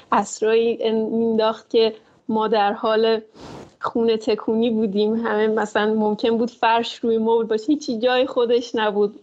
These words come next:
همه داشتیم تمیز می‌کردیم و همه در جنب و جوش بودن و اینا.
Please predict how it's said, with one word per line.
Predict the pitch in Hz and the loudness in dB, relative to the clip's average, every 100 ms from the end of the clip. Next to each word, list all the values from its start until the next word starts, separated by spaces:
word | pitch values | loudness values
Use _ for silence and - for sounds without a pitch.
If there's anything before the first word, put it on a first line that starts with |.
| - | -8
همه | 220 214 220 | -4 -2 2
داشتیم | 226 226 226 | 0 0 -4
تمیز | 220 - 208 214 226 202 | -4 -2 0 0 0 0
می‌کردیم | 208 202 202 190 190 196 190 | -2 0 0 2 0 -2 -2
و | 190 | 0
همه | 196 196 | -2 0
در | 202 196 | 0 0
جنب | 190 208 202 208 | 0 -2 0 0
و | |
جوش | 214 214 214 | 0 -2 -2
بودن | - 196 196 196 | -4 -2 0 0
و | |
اینا. | 196 202 214 | 0 0 0